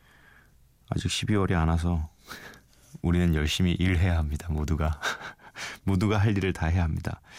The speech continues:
하시면서 샤이니의 투명 우산, 네, 신청해 주셨어요. 팔삼삼오님은 "안녕 쓸디, 오늘 하루 종일 감기로 골골거린 것 같아요. 어쩜 가을이 느낄 새도 없이 겨울이 되어버린지 모르겠어요.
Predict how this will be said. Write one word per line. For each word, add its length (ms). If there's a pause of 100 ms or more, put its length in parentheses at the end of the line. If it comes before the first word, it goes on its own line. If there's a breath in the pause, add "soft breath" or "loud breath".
(680 loud breath)
하시면서 800
샤이니의 400
투명 360
우산, 580
네, 140
신청해 360
주셨어요. 380 (1080 loud breath)
팔삼삼오님은 1120 (560 loud breath)
"안녕 240
쓸디, 560 (160)
오늘 240
하루 180
종일 260
감기로 460
골골거린 640
것 100
같아요. 300 (640 loud breath)
어쩜 480
가을이 440
느낄 380
새도 340
없이 380 (240)
겨울이 360
되어버린지 920
모르겠어요. 500